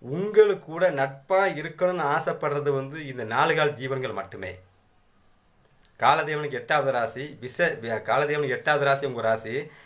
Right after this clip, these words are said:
இந்த ராசி வந்து விஷ பூச்சிகள் நிறைந்த ராசி, சரிங்களா? பாம்பு, பல்லி, அதாவது கடிக்கிற நாய், ஆடு, மாடு, பூனை, இந்த,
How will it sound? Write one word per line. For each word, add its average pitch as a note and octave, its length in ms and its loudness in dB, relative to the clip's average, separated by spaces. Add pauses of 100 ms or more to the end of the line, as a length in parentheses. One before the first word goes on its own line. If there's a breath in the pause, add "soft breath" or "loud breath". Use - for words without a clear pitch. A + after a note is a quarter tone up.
(100)
இந்த B2+ 200 -4
ராசி D#3 320 2
வந்து C#3+ 300 -4
விஷ C3+ 340 2
பூச்சிகள் E3 500 -4
நிறைந்த C#3 360 4
ராசி, F#2+ 520 -4 (600 loud breath)
சரிங்களா? C3 420 0
பாம்பு, C3 720 2
பல்லி, B2 760 0 (120)
அதாவது C3 360 2
கடிக்கிற C3 440 -2
நாய், C3+ 460 2
ஆடு, C3 400 4 (100)
மாடு, B2+ 380 2
பூனை, C3 400 -2
இந்த, B2 220 -4